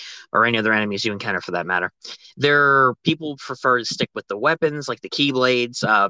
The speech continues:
people prefer to do magic. Some people prefer to do a combination of the two. What were you more geared to?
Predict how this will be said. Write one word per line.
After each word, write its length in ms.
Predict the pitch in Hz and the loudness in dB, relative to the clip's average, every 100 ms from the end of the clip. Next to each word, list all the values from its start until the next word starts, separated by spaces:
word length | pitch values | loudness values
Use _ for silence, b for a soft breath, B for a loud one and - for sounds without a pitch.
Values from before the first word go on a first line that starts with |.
| - | -2
people 220 | 131 110 | -6 -4
prefer 180 | - 113 | 0 0
to 100 | 104 | 0
do 160 | 110 | -6
magic. 540 | 98 107 127 127 127 - | -6 -2 0 0 0 -2
Some 140 | 123 | -2
people 160 | 123 113 | -4 -4
prefer 260 | 98 120 | -2 0
to 80 | 110 | 0
do 140 | 107 98 | -2 -4
a 20 | |
combination 640 | - 101 95 123 - 139 | -2 -4 -2 -4 -4 -6
of 80 | 131 | -6
the 80 | 127 | -2
two. 340 | 139 135 127 B B B | 2 4 4 B B B
What 180 | 131 185 | 2 4
were 60 | 180 | 4
you 340 | 131 135 131 | 2 -2 -2
more 220 | 113 101 | -2 -4
geared 300 | 110 101 87 - | -4 -12 -12 -10
to? 160 | 85 | -8